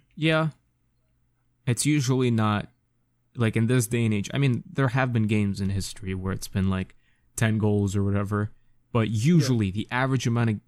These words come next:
Speaker 1: goals scored in a
Speaker 2: Like,
Speaker 1: game
Speaker 2: four.
Speaker 1: are, like, three per team. In terms of, like,
Speaker 2: Yeah,
Speaker 1: if
Speaker 2: exactly.
Speaker 1: there's a win, it's, like, three one win.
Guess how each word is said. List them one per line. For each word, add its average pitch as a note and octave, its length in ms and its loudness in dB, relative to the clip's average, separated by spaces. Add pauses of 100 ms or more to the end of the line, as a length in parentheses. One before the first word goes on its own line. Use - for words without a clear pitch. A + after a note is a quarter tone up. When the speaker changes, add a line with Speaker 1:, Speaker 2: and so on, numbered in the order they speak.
(140)
Speaker 1:
goals A#2 340 2
scored G#2+ 400 0
in G2+ 80 0
a G#2 40 0
Speaker 2:
Like, F#2+ 60 -2
Speaker 1:
game G2+ 280 0
Speaker 2:
four. G2 200 -2
Speaker 1:
are, G2 340 -2 (540)
like, G2 320 -2 (120)
three A#2+ 360 2
per A2 180 -2
team. - 300 -6 (340)
In G#2+ 80 0
terms A2 260 0
of, G2+ 80 0
like, G2+ 200 0
Speaker 2:
Yeah, D3+ 160 -6
Speaker 1:
if C3 60 -10
Speaker 2:
exactly. C3+ 220 -2
Speaker 1:
there's C#3 180 2
a C3 60 2
win, C3 180 2
it's, A2+ 120 -2
like, G#2+ 120 -2
three B2+ 380 0
one G#2 420 0
win. F2+ 300 -4